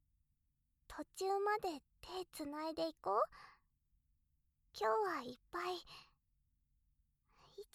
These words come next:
イチャしたいし。それじゃあ、早く行こう。今度はお兄さんに負けないよ。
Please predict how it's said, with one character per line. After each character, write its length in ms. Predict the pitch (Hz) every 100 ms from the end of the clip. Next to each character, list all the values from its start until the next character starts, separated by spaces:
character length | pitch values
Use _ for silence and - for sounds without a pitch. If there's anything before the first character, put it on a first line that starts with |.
| 523 427
イ 60 | -
チ 80 | 320
ャ 120 | 269
し 140 | - -
た 180 | 294
い 60 | 285
し。 380 | - - 226 - - _ _ _ _ _ _ _ _ _ _ _ _ _ _ _ _ _ _ _ _ _ _ _ _ _ _ _ -
そ 240 | - - 359
れ 120 | 370
じ 120 | 440
ゃ 20 |
あ、 140 | 370 - - -
早 240 | 427 381
く 80 | 285
行 100 | 269
こ 80 | -
う。 40 | 605 - - - - _ _ _ _ _
今 240 | - 370 330
度 140 | 269
は 260 | 226 196 202
お 40 |
兄 280 | 240 254 339
さ 160 | 381 330
ん 80 |
に 100 | 226
負 200 | 190 - -
け 140 | 294
な 180 | 320 339
い 80 |
よ。 120 | 359